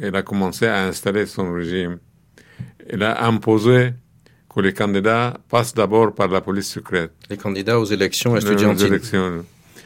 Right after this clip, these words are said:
Speaker 1: Et si la police dit non, alors c'est fini, terminé. Elle n'avait pas encore gagné la bataille. C'est-à-dire, il y avait une résistance. Mais c'est cinquante-six, l'annonce qu'il allait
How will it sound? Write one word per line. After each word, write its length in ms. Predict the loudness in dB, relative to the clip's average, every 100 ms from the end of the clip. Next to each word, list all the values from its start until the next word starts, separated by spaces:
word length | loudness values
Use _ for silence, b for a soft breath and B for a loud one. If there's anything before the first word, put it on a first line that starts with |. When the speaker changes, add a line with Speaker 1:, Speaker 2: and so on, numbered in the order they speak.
| B B B B _ -2
Speaker 1:
Et 320 | 4 4 4
si 280 | 0 2 4
la 140 | 4
police 300 | 4 0 -2
dit 180 | -2 0
non, 420 | 2 4 2 0 -10 _ _ _ -8
alors 140 | -8
c'est 160 | -4 -4
fini, 380 | -2 0 -2 -2
terminé. 640 | -2 2 2 0 -2 -6 _ _ _ _ B B B B B B B -4
Elle 140 | 0
n'avait 240 | 4 2
pas 240 | 2 2 2
encore 320 | 0 2 0
gagné 280 | 2 2 2
la 100 | 2
bataille. 560 | 0 0 0 0 -2 -8 _
C'est-à-dire, 300 | -10 -6 -4
il 80 | -2
y 20 |
avait 280 | 2 2 2
une 120 | 0
résistance. 920 | -2 -6 -8 -2 0 0 -2 -10 -18 -20 _ _ _ _ B B B B B
Mais 260 | 2 2 2
c'est 180 | 0 -2
cinquante-six, 1000 | 0 -2 0 0 0 0 0 -2 -10 -16 -6
l'annonce 720 | -2 0 2 0 -4 -12 -18 -8
qu'il 160 | -4
allait 460 | -2 0 0 -2